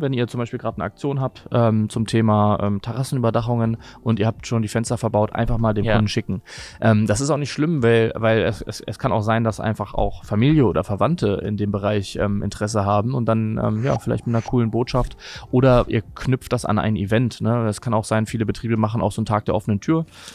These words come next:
Speaker 1: dann ladet ihr einfach dazu mal ein, dann kriegt ihr, dann kriegt der Interessent oder der Kunde in dem Fall einmal im Jahr zum Beispiel Post von euch mit einer Einladung zu diesem Event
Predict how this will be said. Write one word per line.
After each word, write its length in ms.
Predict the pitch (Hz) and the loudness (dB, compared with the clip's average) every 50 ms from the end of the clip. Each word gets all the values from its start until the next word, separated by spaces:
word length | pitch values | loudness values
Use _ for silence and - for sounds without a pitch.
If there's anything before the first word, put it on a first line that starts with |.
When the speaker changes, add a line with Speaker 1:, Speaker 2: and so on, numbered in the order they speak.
| - - | -8 -4
Speaker 1:
dann 100 | 110 110 | -2 0
ladet 240 | 110 110 113 117 120 | 2 2 2 2 0
ihr 120 | 92 73 | 2 2
einfach 200 | 82 110 113 117 | 2 0 0 0
dazu 280 | - 110 110 - - 117 | 0 0 -2 0 0 0
mal 140 | 110 104 87 | 2 2 2
ein, 340 | - 107 127 147 151 151 | 0 0 0 2 0 0
dann 140 | 139 110 110 | 0 -2 -2
kriegt 200 | - - 123 - | -2 -6 -6 -4
ihr, 260 | 120 117 113 107 107 | -2 -2 0 0 -2
dann 120 | 110 113 107 | -2 -4 -6
kriegt 200 | - 120 110 - | -6 -8 -2 0
der 300 | 117 110 107 107 104 - | 4 4 4 4 4 0
Interessent 540 | - 110 117 113 107 - 117 113 117 113 - | -2 -4 -4 -6 -2 0 0 0 0 -2 -4
oder 140 | - - 104 | -4 -2 0
der 100 | 92 98 - | 0 -2 0
Kunde 220 | - 139 139 131 | 0 0 2 2
in 60 | 120 | 2
dem 140 | 113 113 110 | 2 0 0
Fall 240 | - 117 107 107 107 - - - | 0 0 -2 -2 -2 -6 -20 -6
einmal 260 | - 113 110 110 110 101 | -2 0 2 2 2 2
im 120 | 101 104 | 2 0
Jahr 180 | 104 104 110 110 | 2 2 0 0
zum 120 | - 113 | 0 -4
Beispiel 180 | 110 104 - - | -6 -6 -6 -6
Post 220 | - 110 107 - | -6 -6 -6 -6
von 120 | - - 107 | -6 -4 -2
euch 220 | 104 110 104 - | -2 -2 -4 -6
mit 160 | - 104 - | -10 -8 -4
einer 280 | 107 104 101 104 120 - _ _ _ | -4 -4 -4 -4 -6 -10 _ _ _
Einladung 500 | 120 123 139 139 131 123 123 120 120 120 | -2 0 2 4 4 4 4 2 0 -2
zu 100 | - - | -2 -6
diesem 180 | 117 107 107 107 | -6 -4 -2 -2
Event 400 | - 110 104 110 107 113 110 | -2 0 0 2 0 0 -2